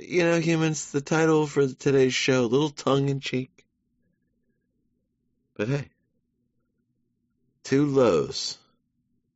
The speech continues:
is a pretty good high. So humans, E S P N Bet. E S P N Bet is now live. I don't know who it's powered by. I don't know who the casino is behind it.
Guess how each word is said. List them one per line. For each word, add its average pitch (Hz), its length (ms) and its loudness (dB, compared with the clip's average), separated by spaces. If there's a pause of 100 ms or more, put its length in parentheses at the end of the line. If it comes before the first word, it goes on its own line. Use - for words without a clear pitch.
(320)
is 71 180 -12
a 71 60 -8
pretty 80 360 -4
good 78 200 -6
high. 85 320 -18 (1500)
So 156 140 2
humans, 175 460 2
E 139 160 4
S 160 140 0
P 160 160 0
N 165 140 0
Bet. 160 300 0 (1500)
E 139 120 6
S 156 140 0
P 143 200 -2
N 147 160 0
Bet 123 400 2
is 87 180 -4
now 95 220 0
live. 78 440 -4 (1160)
I 107 140 2
don't 127 140 4
know 110 100 2
who 107 200 4
it's - 120 -2
powered 113 420 -2
by. 85 300 -2 (340)
I 101 60 0
don't 101 100 2
know 101 100 2
who 101 200 4
the 90 180 0
casino 101 520 -2
is 92 180 -2
behind 95 400 -2
it. 98 120 -2